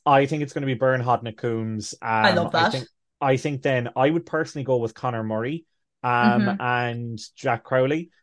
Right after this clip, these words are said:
Speaker 1: because
Speaker 2: I
Speaker 1: I
Speaker 2: probably
Speaker 1: just,
Speaker 2: agree with you, yeah.
Speaker 1: I just think Craig needs to cool down a small bit, and he'll
Speaker 2: My
Speaker 1: be so
Speaker 2: problem is I want to start Conor Murray, but I also want Conor Murray to come off the bench.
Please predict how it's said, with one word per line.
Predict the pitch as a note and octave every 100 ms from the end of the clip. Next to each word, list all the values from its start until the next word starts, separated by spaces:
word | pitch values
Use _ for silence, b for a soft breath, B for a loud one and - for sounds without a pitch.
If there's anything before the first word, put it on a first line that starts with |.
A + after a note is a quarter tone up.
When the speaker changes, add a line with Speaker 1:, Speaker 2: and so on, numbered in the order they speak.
| _ -
Speaker 1:
because | A#2+ B2+
Speaker 2:
I |
Speaker 1:
I | G3
Speaker 2:
probably | F#3+ F#3
Speaker 1:
just, | F#3+
Speaker 2:
agree | F#3
with | F3+ F#3
you, | F#3
yeah. | F#3+ F#3 F#3 -
Speaker 1:
I | C3
just | B2+ D3 C#3
think | D3 C3+
Craig | D3 C3 A2+
needs | B2 A2+
to | A2+
cool | - C#3 B2+
down | A#2 A#2+ A2+
a | G#2+ -
small | - C3 C3+ B2+ B2
bit, | A#2 A2 - - b b b
and | A#2+ A2
he'll | C3 A#2+
Speaker 2:
My | B3+ B3+
Speaker 1:
be | C#4
so | D#4+
Speaker 2:
problem | D4 C4 B3
is | A#3 A3 - - -
I | A3
want | A3 G#3+ G#3+ A3+ -
to | C4
start | A#3 A3+ G#3+ -
Conor | A3+ G#3
Murray, | G3+ G3 F#3+
but | F#3+
I | E3+
also | - F#3 G3+ G3+
want | F#3+ G3
Conor | G3 F#3
Murray | F#3 F3+
to | F3+
come | - F3+
off | E3+
the | F3+
bench. | E3+ F3